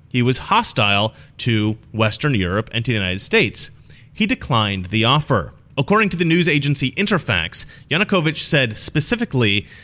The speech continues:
"I had a conversation with U S President Joe Biden, who told me that the issue of the I M F loan had almost been resolved, but I told him that if the conditions remained, we would not need such loans."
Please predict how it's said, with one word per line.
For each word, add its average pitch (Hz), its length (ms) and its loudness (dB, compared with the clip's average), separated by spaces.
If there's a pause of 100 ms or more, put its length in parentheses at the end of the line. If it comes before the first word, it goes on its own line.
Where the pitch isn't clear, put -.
(200)
"I 127 60 -2
had 190 300 -2
a 247 40 -2
conversation 123 840 -2 (200)
with 165 160 0
U 143 160 4
S 135 140 2
President 104 500 -2
Joe 92 240 -6
Biden, 113 500 -2 (200)
who 165 100 2
told 233 280 2
me 220 80 0
that 147 300 0
the 139 200 -2
issue 175 240 0
of 202 80 -2
the 180 140 -2
I 135 180 0
M 147 100 0
F 139 200 0
loan 95 300 -4
had 131 160 0
almost 131 420 0
been 95 160 -4
resolved, 98 680 0 (240)
but 151 120 0
I 160 80 0
told 233 280 4
him 104 180 -2 (100)
that 123 100 -2
if 131 100 -4
the 143 120 -2
conditions 180 560 -2
remained, 175 560 0 (320)
we 139 100 4
would 170 160 4
not 180 240 0
need 110 480 0
such - 400 -4
loans." 107 680 0